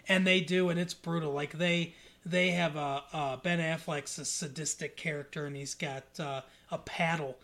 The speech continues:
where he beats <laughs> the, the new freshmen whenever they find him on the street. They're like, "Oh, freshman, stop the truck," and,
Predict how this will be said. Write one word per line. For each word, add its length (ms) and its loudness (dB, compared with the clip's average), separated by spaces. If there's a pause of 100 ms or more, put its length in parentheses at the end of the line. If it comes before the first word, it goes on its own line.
(240)
where 160 -2
he 140 -6 (140)
beats 500 0
<laughs> 60 -6
the, 320 4 (320)
the 100 2
new 220 6
freshmen 580 -2
whenever 260 0
they 120 0
find 340 -2
him 80 -8
on 120 -8
the 80 -8
street. 340 -4
They're 100 -4
like, 160 -2
"Oh, 160 6
freshman, 500 2
stop 380 -2
the 200 0
truck," 440 0
and, 160 -10